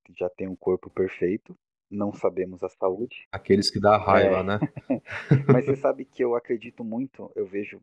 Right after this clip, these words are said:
Speaker 1: na prática clínica, que vem da infância. Quando ele já pratica atividade física, qualquer uma, desde criança, e não se alimenta mal, ele traz isso pra vida adulta, sabe? E o resultado acaba sendo mais,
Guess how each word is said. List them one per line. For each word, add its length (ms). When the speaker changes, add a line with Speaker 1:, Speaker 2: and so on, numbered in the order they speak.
Speaker 1:
na 160
prática 460
clínica, 560
que 440
vem 340
da 120
infância. 640
Quando 220
ele 220
já 180
pratica 480
atividade 500
física, 320
qualquer 420
uma, 200
desde 440
criança, 580
e 40
não 180
se 140
alimenta 460
mal, 320
ele 120
traz 280
isso 200
pra 160
vida 220
adulta, 380
sabe? 420
E 240
o 40
resultado 440
acaba 300
sendo 300
mais, 260